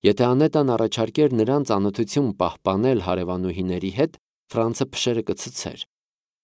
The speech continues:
Նա զայրացած էր Անետայի վրա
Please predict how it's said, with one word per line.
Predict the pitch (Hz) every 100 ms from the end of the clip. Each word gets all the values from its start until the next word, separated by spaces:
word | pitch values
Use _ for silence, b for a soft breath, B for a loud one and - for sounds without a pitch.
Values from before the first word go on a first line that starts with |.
| _ _ _ _ -
Նա | 87 90
զայրացած | 87 92 98 98 127 131
էր | 113
Անետայի | 85 82 82 - 85 85
վրա | 80 85